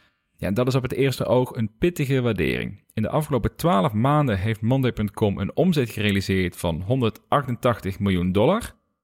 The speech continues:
Wat betekent dat je momenteel vierenvijftig keer de omzet betaalt voor dit aandeel.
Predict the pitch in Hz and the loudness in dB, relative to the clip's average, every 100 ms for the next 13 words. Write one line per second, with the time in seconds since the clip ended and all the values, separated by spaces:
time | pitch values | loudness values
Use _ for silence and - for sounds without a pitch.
0 | _ - 117 - 185 190 110 113 117 107 | _ -8 -6 0 0 0 0 -2 0 2
1 | 104 101 98 127 - 101 135 196 208 165 | 0 0 0 0 -4 -4 0 2 2 0
2 | 127 151 - 151 - 104 127 135 - - | 0 0 -4 -8 -4 -4 -2 -6 -2 0
3 | 226 156 104 95 98 85 87 - 90 - | 2 2 0 -2 0 0 -2 -4 -4 0
4 | 71 78 55 | 0 0 -4